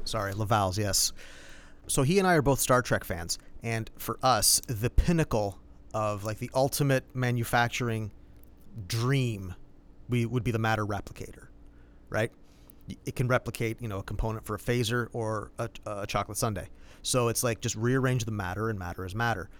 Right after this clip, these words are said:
Bringing it back to the twenty-first century here, we're still chasing scale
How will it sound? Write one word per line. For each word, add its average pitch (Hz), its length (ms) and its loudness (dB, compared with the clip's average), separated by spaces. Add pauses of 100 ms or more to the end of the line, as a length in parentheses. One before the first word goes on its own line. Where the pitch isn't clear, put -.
(880)
Bringing 139 280 2
it 117 80 0
back 131 180 6
to 127 80 0
the 123 60 2
twenty-first 139 480 2
century 110 340 2
here, 117 380 2
we're 127 180 4
still 143 240 2
chasing 117 420 2
scale 107 560 2